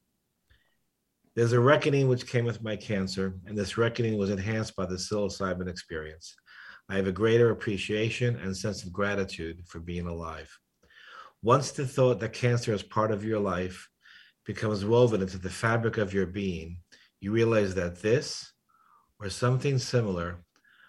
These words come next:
awaits many others who are unsuspecting.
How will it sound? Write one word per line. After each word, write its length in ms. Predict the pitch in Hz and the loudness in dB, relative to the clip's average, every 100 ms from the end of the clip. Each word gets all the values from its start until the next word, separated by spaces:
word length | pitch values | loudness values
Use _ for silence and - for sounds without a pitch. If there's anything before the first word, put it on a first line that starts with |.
| _ - | _ -6
awaits 440 | 107 110 107 - | 0 2 2 0
many 300 | 107 123 123 | 2 4 6
others 420 | 113 104 87 87 | 4 2 -2 -4
who 220 | - 107 101 | -8 -2 0
are 140 | 98 | 0
unsuspecting. 960 | 107 120 - 101 - 117 107 - 80 | 0 -2 -2 -6 -2 -2 -2 -6 -12